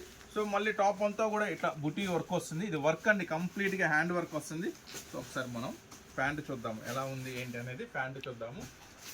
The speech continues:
So, ప్యాంట్ చూడండి. So, ఈ ఐటమ్ వచ్చేసరికి ఒక సూపర్ ప్రైస్లో, సూపర్ ప్రైసే కాదండి, మీకు ఎక్కడా దొరకని ఒక సూపర్ ప్రైస్లో ఇస్తా. So, పార్టీ వేర్ షోరూమ్ కలెక్షన్ కూడా మన సూరత్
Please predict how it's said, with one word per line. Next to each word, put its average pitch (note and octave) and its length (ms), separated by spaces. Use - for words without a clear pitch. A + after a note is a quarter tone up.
So, G#3 60
ప్యాంట్ A#2 260
చూడండి. G2+ 240
So, G#3 60
ఈ - 20
ఐటమ్ A#3+ 220
వచ్చేసరికి A#3 380
ఒక G3 120
సూపర్ A3+ 340
ప్రైస్లో, G3+ 340
సూపర్ B3+ 420
ప్రైసే A#3 360
కాదండి, G#3+ 360
మీకు A#3 160
ఎక్కడా D4 260
దొరకని B3 320
ఒక G#3+ 160
సూపర్ G#3+ 360
ప్రైస్లో F#3+ 320
ఇస్తా. - 200
So, A#3+ 100
పార్టీ B3+ 420
వేర్ B3+ 280
షోరూమ్ A#3+ 440
కలెక్షన్ A#3 340
కూడా A#3 180
మన G#3+ 80
సూరత్ A3 280